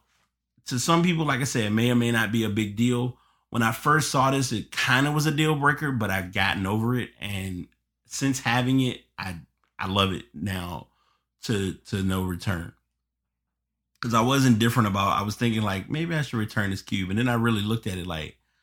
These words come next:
"I think I'm good with, with the cube doing what it's doing, and it works for me."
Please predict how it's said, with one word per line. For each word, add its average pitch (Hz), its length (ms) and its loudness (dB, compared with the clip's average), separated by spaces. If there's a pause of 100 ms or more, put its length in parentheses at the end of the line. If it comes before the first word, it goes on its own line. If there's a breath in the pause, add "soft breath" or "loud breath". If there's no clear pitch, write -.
(380)
"I 262 100 -6
think 226 200 -4
I'm 165 180 0
good 156 260 0
with, 139 200 0 (160)
with 123 180 -2
the 113 80 -6
cube 117 340 2
doing 117 220 4
what 107 100 2
it's 104 140 -4
doing, 117 440 2
and 92 380 -6
it 98 200 -8
works 123 260 0
for 117 60 -6
me." 104 440 0